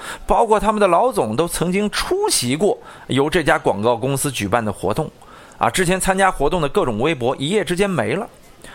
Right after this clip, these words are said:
所以这到底是怎么回事呢？当时的这件事就留下了无数的疑点，而有一位我们的大秘密啊、大内密谈的这个听众就在这家骗子公司，而据说他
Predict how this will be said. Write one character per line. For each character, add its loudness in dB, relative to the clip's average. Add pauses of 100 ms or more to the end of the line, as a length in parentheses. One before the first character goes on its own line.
(200)
所 2
以 0
这 4
到 6
底 0
是 2
怎 2
么 0
回 2
事 0
呢？ -4 (280)
当 2
时 0
的 6
这 2
件 0
事 2
就 2
留 2
下 0
了 2
无 -2
数 -2
的 0
疑 -2
点， -4 (760)
而 4
有 2
一 0
位 2
我 2
们 0
的 2
大 0
秘 -2
密 -4
啊、 0
大 2
内 0
密 -2
谈 -2
的 4
这 0
个 -2
听 -2
众 -2 (880)
就 0
在 -2
这 -4
家 -2 (520)
骗 0
子 -4
公 0
司， -2 (540)
而 2
据 0
说 2
他 -2